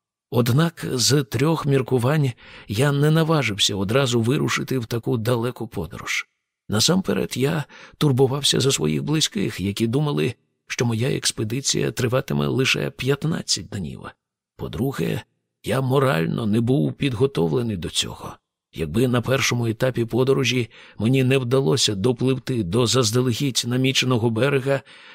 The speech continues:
я вважав би, що це лиха ознака. Нарешті, якби через п'ятнадцять днів ніхто не одержав од мене звістки, зчинився б шум серед громадськості,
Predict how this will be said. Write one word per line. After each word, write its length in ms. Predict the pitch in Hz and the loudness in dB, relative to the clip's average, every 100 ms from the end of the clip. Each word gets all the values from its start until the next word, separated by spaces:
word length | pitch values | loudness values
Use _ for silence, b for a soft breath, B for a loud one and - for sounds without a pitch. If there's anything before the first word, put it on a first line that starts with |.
| B | B
я 220 | 80 101 | -6 -2
вважав 560 | 139 123 117 107 90 117 | 0 2 2 2 0 -2
би, 320 | 123 156 151 | -2 -2 0
що 240 | - - 82 | -2 -4 -2
це 380 | - 117 131 107 _ _ _ - | -2 0 -2 -4 _ _ _ -6
лиха 360 | 90 110 - | -2 -2 -2
ознака. 680 | - 127 123 139 127 - - - _ _ _ - | -2 -2 -2 -4 -6 -12 -14 -16 _ _ _ -16
Нарешті, 640 | 76 78 147 139 - - - _ _ _ | -10 -2 0 2 0 -4 -10 _ _ _
якби 420 | - 82 113 131 | -6 0 2 2
через 460 | 113 135 143 135 - | 2 2 4 2 0
п'ятнадцять 640 | - 120 139 151 160 - 160 | -2 0 2 0 2 0 0
днів 520 | 127 139 151 117 76 62 _ _ - | 0 2 0 -2 -6 -10 _ _ -2
ніхто 380 | 117 123 - 147 | 0 2 2 2
не 120 | 139 | 4
одержав 760 | 139 127 147 127 123 110 - - | 4 4 2 2 0 0 -4 -2
од 180 | 123 117 | 0 2
мене 300 | 135 143 127 | 2 2 2
звістки, 680 | 107 117 156 - - - - _ _ _ - | 2 0 -2 -2 -2 -4 -4 _ _ _ -10
зчинився 680 | 82 - 104 98 131 127 123 | -6 -2 0 2 2 2 0
б 100 | 117 | 0
шум 340 | - 185 170 | -2 0 0
серед 340 | - 110 123 120 | 0 2 0 0
громадськості, 920 | 113 143 180 - - - - - - | 2 0 0 -2 -2 0 -2 -2 -14